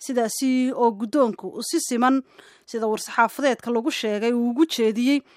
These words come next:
in laga wada shaqeeyo abuurista xasilooni siyaasadeed,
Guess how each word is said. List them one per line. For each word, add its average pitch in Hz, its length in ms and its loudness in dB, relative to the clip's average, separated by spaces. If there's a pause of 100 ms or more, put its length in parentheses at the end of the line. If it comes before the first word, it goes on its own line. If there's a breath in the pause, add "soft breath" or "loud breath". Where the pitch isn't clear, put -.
(160 soft breath)
in 339 100 8
laga 285 200 6
wada 208 240 2
shaqeeyo 233 600 -2
abuurista 233 560 0
xasilooni 247 640 0
siyaasadeed, 226 640 -2